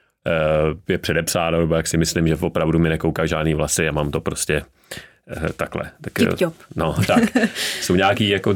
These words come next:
Speaker 1: další pravidla, který takhle dodržuješ a, a ty osobně je máš prostě za nepřekročitelný? Já nevím, třeba alkohol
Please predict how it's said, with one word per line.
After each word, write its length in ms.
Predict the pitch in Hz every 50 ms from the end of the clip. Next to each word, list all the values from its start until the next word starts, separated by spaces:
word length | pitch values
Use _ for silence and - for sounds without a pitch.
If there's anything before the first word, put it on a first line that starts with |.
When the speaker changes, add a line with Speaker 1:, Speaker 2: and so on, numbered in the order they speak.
| 92 - -
Speaker 1:
další 300 | - 101 95 104 - -
pravidla, 340 | 165 - 180 165 160 156 147
který 180 | - 143 135 123
takhle 280 | 123 110 - 120 110
dodržuješ 440 | 104 104 101 104 104 101 107 101 98
a, 60 | 113 101 95 - 95 - -
a 80 | 95 104
ty 140 | - 113 101
osobně 360 | 107 107 - 98 95 104 101
je 80 | 98
máš 240 | 92 92 90 90 85
prostě 260 | - - - - 98
za 100 | 85 95 87
nepřekročitelný? 920 | 87 85 - - 110 - - 107 - - 107 - 95 90 85 87 82 90 - _ _ _ _ _ _ _ _ _ _ _ _ _ _ _ _ _ _ _ _ - -
Já 60 | 95 87
nevím, 140 | 87 87
třeba 260 | 80 - 85 80 80 - - - - -
alkohol 600 | - 87 80 78 87 82 82 80 78 78 78